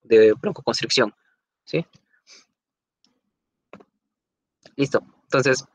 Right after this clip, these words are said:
criterios de hospitalización, que de repente ya ustedes lo saben al, hasta el cansancio, pues un paciente que a pesar del tratamiento inicial no te responde, que está con broncodilatador,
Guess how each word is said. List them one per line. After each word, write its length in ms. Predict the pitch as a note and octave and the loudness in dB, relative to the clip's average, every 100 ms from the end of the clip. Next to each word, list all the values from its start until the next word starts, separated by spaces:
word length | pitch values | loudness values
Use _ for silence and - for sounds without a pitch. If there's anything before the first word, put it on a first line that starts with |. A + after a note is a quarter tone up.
| _ | _
criterios 380 | D3 C#3 F3 F#3 | -4 0 2 2
de 60 | |
hospitalización, 680 | D#3+ C#3+ C3+ C#3 D3 A3 G#3+ | 0 0 0 0 0 0 0
que 100 | D3+ | 0
de 40 | C#3 | -2
repente 300 | D#3 D#3 E3 | 0 0 2
ya 80 | |
ustedes 280 | D#3+ D#3+ D#3 | 2 2 2
lo 80 | C#3+ | 0
saben 380 | D3 C#3+ C#3+ C#3+ _ _ _ - | 0 0 -2 -4 _ _ _ -6
al, 200 | A#2+ A#2 - | -2 -2 -2
hasta 180 | - A2 | -4 -4
el 80 | A2 | -2
cansancio, 600 | G#2+ B2+ F3 E3 G3+ - - - - - | -2 0 0 0 -2 -2 -10 -20 -20 -2
pues 160 | D3 E3+ | 0 2
un 80 | |
paciente 420 | E3 E3 D#3 D3+ D#3+ | 0 0 0 0 0
que 100 | C3 | -2
a 40 | |
pesar 240 | - A#2 | -2 0
del 100 | C#3 | 0
tratamiento 400 | C#3+ C#3 B2+ C3 | 0 0 0 0
inicial 500 | C3+ C3 C#3 C3+ C3 | -2 -2 0 0 2
no 80 | C3 | 0
te 120 | B2+ | 0
responde, 800 | C3 - - C3+ C#3 C3+ C3+ C3+ - - - - | -2 -2 2 4 4 2 0 -2 -4 -12 -20 -8
que 100 | - | -4
está 160 | F#3+ | -2
con 160 | - D3 | 0 2
broncodilatador, 840 | C#3 C3 A#2+ A#2+ A#2+ A#2+ B2 B2+ | 2 2 2 2 2 4 4 2